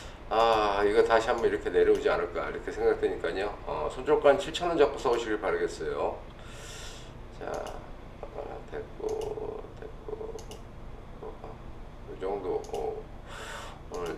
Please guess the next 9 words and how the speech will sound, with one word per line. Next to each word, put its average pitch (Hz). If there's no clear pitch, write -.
테마, 143
아, 82
관련주는 87
그렇고요. 85
자, -
제사 131
이동통신 139
관련주들이 110
오늘 90